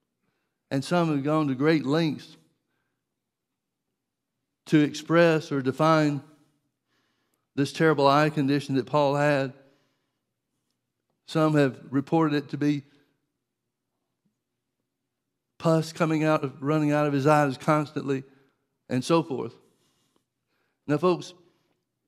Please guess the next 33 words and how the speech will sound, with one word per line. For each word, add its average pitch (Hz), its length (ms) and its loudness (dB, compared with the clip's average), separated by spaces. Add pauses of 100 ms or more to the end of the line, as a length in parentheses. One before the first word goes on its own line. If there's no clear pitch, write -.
(800)
if 139 160 -2
you 196 140 0
heard 185 200 2
of 156 80 -4
a 143 60 -4
fella 139 400 0 (1400)
that 143 200 0
was 127 120 -6
a 139 60 -2
minister 156 400 -2
of 131 80 -4
the 127 100 -4
gospel 139 500 -2 (1700)
that 143 140 2
had 143 220 0
pus 175 300 0
running 151 260 0
out 147 180 2
of 131 60 -4
his 123 180 -2
eyes 139 320 0
because 127 360 -4
of 123 100 -12
some 143 240 -4
disease 131 460 -2
and 120 100 -12
sickness 135 400 -6
that 113 120 -8
God 135 240 -2
wouldn't 127 220 -4
heal 143 160 2
him 135 160 -4
of, 117 140 -12